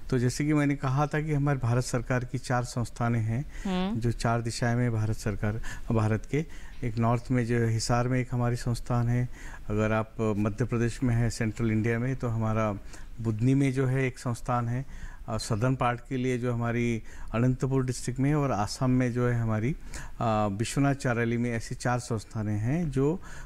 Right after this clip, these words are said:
Speaker 1: कृषि यंत्र के ऊपर जो है, अ, अ, किसानों को मुफ्त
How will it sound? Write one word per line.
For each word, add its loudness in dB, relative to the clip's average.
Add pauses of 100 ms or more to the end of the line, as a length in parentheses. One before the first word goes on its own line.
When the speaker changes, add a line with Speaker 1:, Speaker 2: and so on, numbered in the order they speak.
(120)
Speaker 1:
कृषि 0
यंत्र 0
के -2
ऊपर 0
जो 0
है, 2
अ, -8 (360)
अ, 0
किसानों 0
को -4
मुफ्त 0